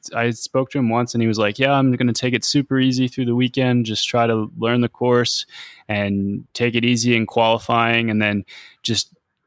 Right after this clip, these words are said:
give it one good go in my race run on Sunday." And obviously things lined up for him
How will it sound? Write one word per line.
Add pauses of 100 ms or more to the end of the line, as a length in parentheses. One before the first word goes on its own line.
(120)
give
it
one
good
go
in
my
race
run
on
Sunday." (600)
And
obviously (220)
things
lined
up
for
him